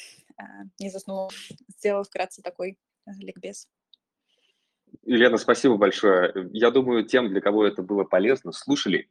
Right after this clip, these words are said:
Speaker 2: предельно внимательно. А, еще что хотелось бы обсудить. Вот в Минэкономразвитии на Мосбирже говорили, что до двадцать пятого года в России ожидается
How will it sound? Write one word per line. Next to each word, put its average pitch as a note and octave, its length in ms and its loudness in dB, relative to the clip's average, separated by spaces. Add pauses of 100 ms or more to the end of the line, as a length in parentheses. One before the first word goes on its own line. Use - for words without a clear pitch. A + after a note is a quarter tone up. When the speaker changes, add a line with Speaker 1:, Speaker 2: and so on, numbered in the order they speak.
(160)
Speaker 2:
предельно F#2+ 540 2
внимательно. D#2+ 520 -8 (840)
А, G#2+ 460 6
еще B2+ 320 2
что E3 140 -4
хотелось D#3 320 -2
бы C3+ 100 2
обсудить. D#3 460 -4
Вот A#2+ 320 -4
в A#2 800 2
Минэкономразвитии A#2+ 1400 0
на A#2 100 -2
Мосбирже A#2 520 0
говорили, G#2+ 400 4
что A2 640 6 (100)
до A#2+ 160 8
двадцать G#2 400 2
пятого G#2+ 320 4
года A2+ 240 2
в F2+ 40 -10
России G2 280 2
ожидается G2 760 2